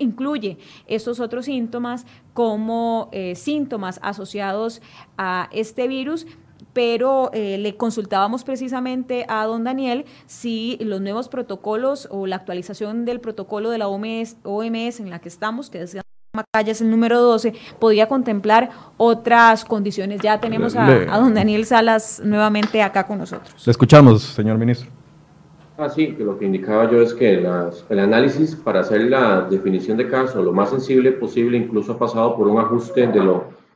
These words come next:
Speaker 3: de lo que hemos encontrado en nuestro país. Y a estas alturas, por ejemplo, lo que usted ya mencionaba, el médico puede tener el criterio de eventualmente, si no reúne las condiciones estrictas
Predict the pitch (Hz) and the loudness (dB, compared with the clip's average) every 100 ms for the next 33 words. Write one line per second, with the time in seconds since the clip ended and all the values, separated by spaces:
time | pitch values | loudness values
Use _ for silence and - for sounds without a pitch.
0 | _ _ - 110 120 120 123 - 107 101 | _ _ 4 4 6 4 4 2 0 2
1 | 107 113 117 117 107 - 90 85 - _ | 4 4 0 -2 -4 -4 -6 -8 -12 _
2 | _ _ _ _ - 101 98 95 92 117 | _ _ _ _ -4 0 4 4 2 0
3 | 123 123 127 131 113 95 98 131 113 - | -2 2 0 0 0 0 0 0 0 -2
4 | - 101 113 110 98 110 131 87 90 90 | -2 0 2 0 0 2 2 0 0 0
5 | 95 - - 98 - 101 104 101 92 104 | 0 -2 0 0 2 0 0 -4 -2 0
6 | 101 113 87 85 85 101 95 101 117 - | 2 2 0 -2 -4 -2 0 0 -4 -4
7 | 95 101 123 147 147 107 85 85 95 90 | 0 2 4 4 4 4 0 -2 -4 -2
8 | 110 127 123 131 131 - 92 - | -2 -2 -2 0 0 0 -6 -6